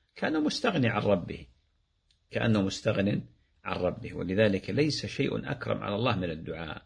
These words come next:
فالله جل وعلا شرع الدعاء ودعا إليه، دعا عباده أن يدعوه، ولذلك الأنبياء عليهم الصلاة والسلام ولجوا هذا الباب ودخلوا هذا الباب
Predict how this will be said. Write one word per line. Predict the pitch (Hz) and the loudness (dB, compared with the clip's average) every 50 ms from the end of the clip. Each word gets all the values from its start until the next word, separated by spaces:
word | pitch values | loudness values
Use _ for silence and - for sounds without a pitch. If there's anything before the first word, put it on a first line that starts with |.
| _ _ _ _ _ _ _ _ _ _ | _ _ _ _ _ _ _ _ _ _
فالله | - 95 101 120 127 110 104 | -4 0 4 4 4 4 4
جل | 101 101 104 95 95 95 | 2 2 2 2 2 2
وعلا | 98 110 110 104 110 113 123 139 156 - - _ _ _ _ _ _ _ _ _ _ | 2 2 2 2 2 0 0 0 -2 -4 -10 _ _ _ _ _ _ _ _ _ _
شرع | - - - 123 113 101 87 | -6 -2 0 2 2 2 0
الدعاء | 90 92 92 - 85 82 85 85 82 - - - | -2 -2 -2 -4 -4 -2 -2 -4 -4 -6 -6 -6
ودعا | 90 90 90 110 101 92 92 87 - | -6 0 4 4 4 4 2 0 -2
إليه، | - - 98 92 90 90 90 87 87 - _ _ _ _ _ _ _ _ - | -2 -4 -2 0 0 0 0 -2 -4 -8 _ _ _ _ _ _ _ _ -4
دعا | 123 117 104 90 92 90 - | 0 0 0 2 2 0 0
عباده | - - 98 95 92 98 95 90 92 92 92 90 | -2 -2 -2 0 2 2 2 2 0 -2 -4 -2
أن | 98 98 | -2 0
يدعوه، | 98 92 98 113 139 151 120 - - - - _ _ _ _ _ _ _ _ _ _ _ _ - | 0 0 2 2 4 4 2 2 -2 -14 -20 _ _ _ _ _ _ _ _ _ _ _ _ -8
ولذلك | - 95 98 110 113 107 98 95 - 92 | -6 -2 2 2 4 2 2 0 -4 -6
الأنبياء | 92 - - 120 110 101 - 95 90 82 85 | -4 -2 0 2 2 2 0 0 -2 -2 -2
عليهم | 95 101 101 98 | -2 -2 0 -2
الصلاة | 101 - - - - 110 107 101 - | -2 -4 -6 -6 -4 -4 -4 -4 -6
والسلام | - - 104 107 104 | -8 -8 -4 -2 2
ولجوا | 123 131 120 110 107 113 92 | 4 4 4 4 4 2 -2
هذا | - 85 85 87 | -2 -2 -4 -4
الباب | 82 82 78 78 65 - - - _ _ _ _ _ _ _ _ _ _ _ _ _ _ _ _ | -4 -6 -6 -8 -10 -12 -14 -20 _ _ _ _ _ _ _ _ _ _ _ _ _ _ _ _
ودخلوا | - 90 110 107 - - 98 95 87 | -6 -2 0 0 0 0 -2 -4 -2
هذا | 85 85 85 82 | -4 -4 -4 -4
الباب | 78 76 - 76 - - - | -6 -6 -6 -8 -8 -10 -12